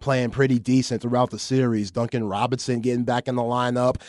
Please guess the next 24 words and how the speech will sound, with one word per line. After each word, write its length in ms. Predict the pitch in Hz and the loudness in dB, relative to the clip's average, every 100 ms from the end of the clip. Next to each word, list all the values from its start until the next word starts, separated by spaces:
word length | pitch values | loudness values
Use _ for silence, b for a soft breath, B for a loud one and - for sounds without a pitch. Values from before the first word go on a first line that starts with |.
| B | B
He's 220 | 131 135 | -4 0
always 340 | 127 127 127 113 | 4 4 2 -2
been 200 | 127 123 | -4 -2
a 40 | |
knockdown 520 | 117 123 127 113 123 117 | -2 0 -2 -2 -4 -2
shooter 260 | 135 127 | 0 0
for 240 | 123 127 123 | 0 0 0
him, 160 | 120 | 0
and 80 | 113 | -2
he's 120 | 123 | -2
getting 220 | 131 123 | -2 -2
paid 220 | 120 127 117 | 0 2 2
a 60 | |
lot 480 | 104 120 131 131 127 | 0 2 4 4 2
of 80 | 120 | 0
money, 320 | 131 131 117 | 0 0 -2
so 240 | 110 110 - B | -4 -6 -6 B
that's 220 | - 127 - | -4 -4 -2
finally 400 | 127 120 123 120 | -2 -2 0 -2
be, 400 | 117 123 120 107 | 0 2 0 -4
uh, 240 | 120 113 110 | -6 -2 -2
getting 240 | 101 131 120 | -4 -4 0
used. 400 | 123 127 117 107 | 2 0 -2 -4
But, 400 | 117 104 101 | -2 -2 -6